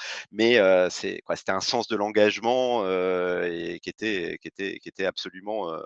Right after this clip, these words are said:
impressionnant. Bon, heu, mais, heu, que, quoi, heu, Clichy-sous-Bois, sa, sa, sa, sa ville, elle a cette particularité qui est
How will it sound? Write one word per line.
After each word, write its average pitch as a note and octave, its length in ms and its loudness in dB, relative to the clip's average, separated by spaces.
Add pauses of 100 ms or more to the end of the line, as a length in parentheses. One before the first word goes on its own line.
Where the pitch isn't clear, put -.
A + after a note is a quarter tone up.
(380)
impressionnant. F2+ 600 -6
Bon, F2+ 160 -8 (560)
heu, G2 380 6 (340)
mais, C#3 120 0 (100)
heu, A#2+ 240 -4
que, G#2 300 -4
quoi, A#2+ 280 6
heu, F#2 240 -4
Clichy-sous-Bois, E3 800 6
sa, - 260 -2
sa, - 240 -12
sa, F#2+ 320 -6
sa - 200 -4
ville, D#3+ 340 -6
elle A#2 140 4
a D3 60 8
cette - 200 -2
particularité G#2 680 -2
qui A2 120 -8
est - 80 -10